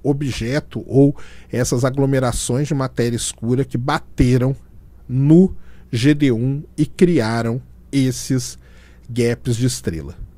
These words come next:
tá? Aqui eles conseguem, através da, da missão Gaia, calcular todos os vetores de movimentação disso. Então, isso que você tá vendo aqui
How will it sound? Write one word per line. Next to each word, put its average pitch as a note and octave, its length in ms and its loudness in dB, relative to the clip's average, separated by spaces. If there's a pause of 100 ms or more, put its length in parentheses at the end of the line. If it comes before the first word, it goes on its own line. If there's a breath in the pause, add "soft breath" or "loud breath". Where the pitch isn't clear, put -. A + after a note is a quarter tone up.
tá? B2+ 260 -2 (140)
Aqui - 320 -2
eles B2 240 -2
conseguem, A#2 680 -2
através A#2 580 -2
da, A2 300 -4 (480 loud breath)
da B2 100 -2
missão B2 400 0
Gaia, G2+ 320 -2
calcular A#2 520 -2
todos D#3 360 0
os C3 160 0
vetores B2 560 0
de A2+ 120 -6
movimentação C3 1000 -2
disso. B2 360 -2
Então, A2+ 200 -4
isso B2 140 -6
que - 80 -14
você - 80 -2
tá A#2 160 -2
vendo A2+ 300 -2
aqui G#2+ 280 -6